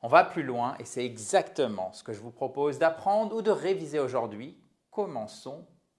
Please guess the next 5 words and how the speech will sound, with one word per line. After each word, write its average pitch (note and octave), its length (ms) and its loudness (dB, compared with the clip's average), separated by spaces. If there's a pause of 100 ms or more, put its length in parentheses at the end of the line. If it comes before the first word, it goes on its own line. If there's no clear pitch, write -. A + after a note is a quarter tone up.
(100)
tout G3+ 140 -18
de C#3 120 -14
suite. - 440 -20 (100)
Let's D3 1200 6
go! F#2 840 8